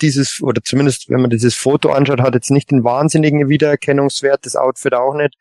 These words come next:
Aber wie so häufig, man muss, glaub ich, da erst echt mal abwarten, vor allem wenn's nicht so geplant war, das so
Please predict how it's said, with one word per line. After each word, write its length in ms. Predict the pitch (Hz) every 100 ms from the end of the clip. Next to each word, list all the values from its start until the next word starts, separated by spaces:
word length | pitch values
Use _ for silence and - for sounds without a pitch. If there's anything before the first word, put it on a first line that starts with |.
| _ - _ _ _ -
Aber 280 | 110 135 151 _ -
wie 180 | 139 151
so 180 | 165
häufig, 300 | 143 151 -
man 160 | 135 135
muss, 200 | 143 -
glaub 200 | 160 143
ich, 80 | 139
da 120 | 143
erst 300 | 143 135 -
echt 240 | - 139 -
mal 140 | 135
abwarten, 520 | - 139 135 123 127
vor 200 | 123 123
allem 140 | 127 139
wenn's 380 | 135 135 - -
nicht 260 | 139 143
so 120 | - 131
geplant 680 | 123 - - 117 135 156
war, 260 | 151 147 147
das 220 | - 127 -
so 480 | 127 123 123 127